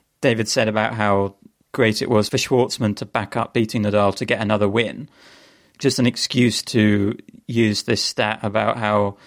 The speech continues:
Schwartzman then in the final was trying to beat Djokovic as well as Nadal, which nobody has ever done at a clay court tournament.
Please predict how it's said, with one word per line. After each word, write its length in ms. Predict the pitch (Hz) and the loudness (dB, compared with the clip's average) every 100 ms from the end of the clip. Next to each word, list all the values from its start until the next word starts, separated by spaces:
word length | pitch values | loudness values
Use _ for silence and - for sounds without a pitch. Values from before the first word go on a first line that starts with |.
| - - | -20 -16
Schwartzman 640 | - 120 113 - 104 104 | -2 -2 0 -2 0 2
then 180 | 107 107 | 2 2
in 120 | 104 | 2
the 60 | 101 | 2
final 520 | - 131 117 101 98 | 0 2 2 2 0
was 140 | 101 | -2
trying 280 | - 113 104 | -2 0 0
to 80 | 110 | -4
beat 600 | 107 120 113 - - - - - - _ _ _ _ _ - | -2 -2 -2 -6 -12 -12 -14 -20 -20 _ _ _ _ _ -4
Djokovic 760 | 127 101 110 113 110 - - - 131 | -2 0 0 0 -2 -6 -12 -6 -4
as 180 | 107 | -2
well 260 | 104 110 104 | 0 2 2
as 140 | 101 | 0
Nadal, 460 | 120 107 92 80 87 | -2 -2 -2 0 -2
which 200 | 92 - | -6 -2
nobody 520 | 113 110 107 104 107 | 2 2 2 2 0
has 120 | 104 | 2
ever 240 | 107 101 104 | 0 2 0
done 340 | 120 104 98 | 0 0 0
at 120 | 98 | 0
a 60 | 104 | -2
clay 280 | - 110 98 | 0 0 0
court 640 | - 120 98 - - - _ _ _ _ | -2 -2 -2 -6 -12 -16 _ _ _ _
tournament. 800 | - 117 101 104 - - - - | -2 2 2 0 -6 -8 -10 -10